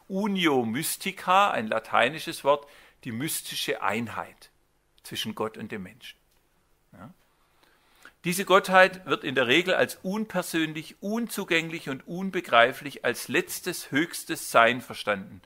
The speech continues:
und scharf von der äußerlichen Welt der Gegensätze getrennt. Für die meisten Mystiker ist die Welt letztlich eins mit Gott.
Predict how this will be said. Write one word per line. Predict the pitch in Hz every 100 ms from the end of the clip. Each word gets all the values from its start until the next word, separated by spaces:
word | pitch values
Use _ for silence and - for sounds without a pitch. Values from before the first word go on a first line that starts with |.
| _ _ _ -
und | 127 -
scharf | 123 156 175
von | 170 147
der | 143
äußerlichen | 110 135 160 139 127 107
Welt | 113 127
der | 120
Gegensätze | 110 113 117 110 - 117
getrennt. | 110 - 92 87 _ _ _ _ _
Für | 147
die | 131
meisten | 127 143 196 - 180
Mystiker | 196 190 196 180
ist | 156 139 -
die | 123
Welt | 127 180 202 139
letztlich | 180 - - 185 - -
eins | 131 175 -
mit | 165 165
Gott. | - 120 -